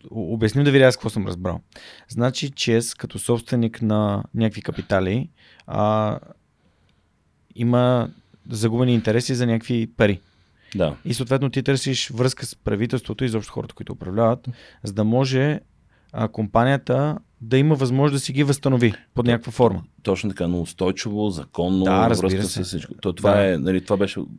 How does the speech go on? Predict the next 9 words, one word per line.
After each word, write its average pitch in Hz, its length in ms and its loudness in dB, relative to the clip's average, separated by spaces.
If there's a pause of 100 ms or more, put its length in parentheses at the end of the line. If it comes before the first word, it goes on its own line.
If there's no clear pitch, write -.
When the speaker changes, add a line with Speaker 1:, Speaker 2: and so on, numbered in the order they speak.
(160)
Speaker 1:
И 131 60 0
съответно 160 500 0
ти 170 140 -6
предлагаш 135 800 2
на 123 120 0
управляващите 104 680 -2
в 92 140 -8
конкретния 98 520 -6
момент 92 540 -4